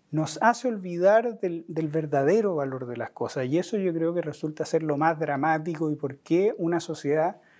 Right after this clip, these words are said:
eh, si valida la envidia, si sus élites justifican la envidia de los demás, está condenado al, al mayor de los fracasos.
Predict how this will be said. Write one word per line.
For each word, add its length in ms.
eh, 400
si 300
valida 480
la 80
envidia, 500
si 140
sus 340
élites 540
justifican 840
la 60
envidia 360
de 60
los 180
demás, 380
está 200
condenado 760
al, 300
al 140
mayor 320
de 80
los 100
fracasos. 400